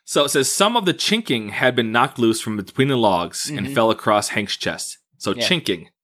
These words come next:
Speaker 2: Chinking is like, um, is like the
Speaker 1: It's the stuff in between, I guess, uh, logs to keep. That's why I looked it up.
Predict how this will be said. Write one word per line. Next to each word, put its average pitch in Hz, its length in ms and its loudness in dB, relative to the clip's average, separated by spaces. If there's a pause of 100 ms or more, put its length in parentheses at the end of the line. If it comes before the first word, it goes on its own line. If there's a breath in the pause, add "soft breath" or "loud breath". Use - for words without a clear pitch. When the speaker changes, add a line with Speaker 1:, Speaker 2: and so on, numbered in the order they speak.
(180)
Speaker 2:
Chinking 220 400 -2
is 175 200 2
like, 165 300 2
um, 139 440 0
is 143 260 -8
like 131 300 0 (260)
the 123 760 -2 (480)
Speaker 1:
It's - 100 -8
the 147 60 2
stuff - 240 2
in 143 120 -4
between, 131 480 0
I 90 80 -4
guess, 87 360 -6 (120)
uh, 90 360 -2 (140)
logs 92 680 -4 (140)
to 117 100 -10
keep. - 320 -8 (460)
That's 147 140 -2
why 196 80 6
I - 20 6
looked 143 200 2
it 107 80 0
up. 82 200 -4